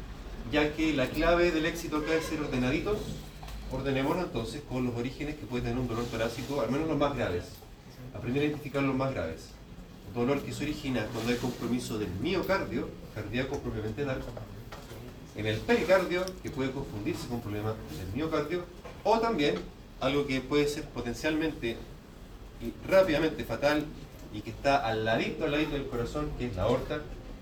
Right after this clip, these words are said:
Cuando se complica alguna lesión aórtica también duele, lo vamos a ver acá, y debe identificarse y actuarse en consecuencia.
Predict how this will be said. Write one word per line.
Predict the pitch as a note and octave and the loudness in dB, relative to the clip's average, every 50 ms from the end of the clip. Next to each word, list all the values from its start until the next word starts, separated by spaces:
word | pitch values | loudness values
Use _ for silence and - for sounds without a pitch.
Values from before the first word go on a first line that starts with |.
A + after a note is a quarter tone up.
| - - | -12 -8
Cuando | - G#2+ G2 G2+ G2+ G2+ | -6 -4 -4 -2 -2 -4
se | G2 - G#2 - | -4 -4 -4 -4
complica | - F2+ - - - F3 F#3 F3+ - D3 C#3+ D3+ D3 - - | -4 -4 -6 -6 -4 -2 -2 0 2 4 4 4 2 0 -2
alguna | G#2+ A2+ A#2 B2 B2 | -4 -2 0 2 2
lesión | A#2+ A#2 A#2 - B2 A#2+ | 2 2 0 0 0 2
aórtica | A#2+ B2 C3 - - C3+ B2 A#2 | 2 2 2 0 -2 -2 -2 -2
también | - F#2+ F#2+ F#2+ A#2+ B2 B2+ B2 A#2 | -2 -2 -2 -2 0 0 0 -2 -2
duele, | A#2 B2+ B2+ B2 B2+ B2+ B2 - - - - - - - - - | -2 0 0 0 0 0 -2 -4 -6 -6 -6 -6 -6 -6 -6 -4
lo | - | -2
vamos | A2+ A#2 A#2+ A#2+ | 2 2 4 6
a | A#2+ A#2+ | 6 6
ver | A#2+ A#2+ | 6 4
acá, | A#2+ C#3+ C#3+ C#3+ | 4 4 2 2
y | B2+ A#2+ B2 B2 B2 | 4 2 2 2 2
debe | C3 C3+ C3+ C3+ | 2 2 2 2
identificarse | C3+ C3+ C3+ C3+ - - - F3 F#3+ F#3+ F#3 - G#3 G#3 G#3+ G#3 G#3 - - - - - - - - - - | 2 2 0 0 -2 0 4 4 6 6 4 4 4 4 4 4 2 0 0 -2 -2 0 -2 0 0 0 2
y | - B2 | 2 4
actuarse | B2 A#2+ - - D3 D#3+ D#3+ D3 - D3 D3+ | 4 2 2 4 4 6 6 4 4 2 2
en | D3+ D3+ | 2 2
consecuencia. | - D#3 D3+ D3+ C#3+ - D3+ C#3+ C#3 - - F#2 - - - | 2 2 2 2 2 2 0 0 0 0 0 0 0 0 -2